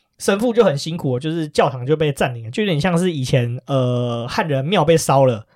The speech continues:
一样这样子。所以神父就只能在各个教友家中，就是举办这个弥撒等等相关的这个祭典这样子，就有点像我们以前汉人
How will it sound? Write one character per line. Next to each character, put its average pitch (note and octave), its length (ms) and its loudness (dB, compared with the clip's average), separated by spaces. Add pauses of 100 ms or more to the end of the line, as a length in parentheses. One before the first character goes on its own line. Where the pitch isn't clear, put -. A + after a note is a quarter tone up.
(220)
一 C3 160 -4
样 B2+ 220 0 (120)
这 D#3 100 2
样 A#2+ 100 -2
子。 A#2 200 -14 (240)
所 B3 120 4
以 A3 60 8
神 E3+ 220 0
父 G3 120 0
就 F#3+ 120 2
只 D#3+ 100 0
能 B2+ 100 0
在 D#3+ 200 2
各 - 180 2
个 C#3+ 80 2
教 C#3+ 240 0
友 A#2 120 -4
家 D3+ 280 2
中， C#3+ 280 2
就 D#3+ 100 0
是 C3+ 600 2
举 - 200 -6
办 C#3 260 0
这 C#3 140 -6
个 A#2 560 -4
弥 C3+ 180 0
撒 C#3 240 -2
等 B2+ 180 -6
等 C3+ 140 0
相 C3+ 180 -2
关 C#3+ 200 0
的 B2 160 0
这 C3 80 -6
个 B2+ 220 -2
祭 E3 200 -4
典 B2 220 -2
这 C3+ 100 0
样 A2+ 160 -2
子， A2 220 -18 (600)
就 G#3+ 120 0
有 - 20 2
点 D#3 140 -4
像 D#3+ 240 -6
我 C3+ 60 -8
们 C3 140 -12
以 B2+ 60 -14
前 A#2+ 240 -6
汉 C3+ 240 -2
人 G#2 160 -8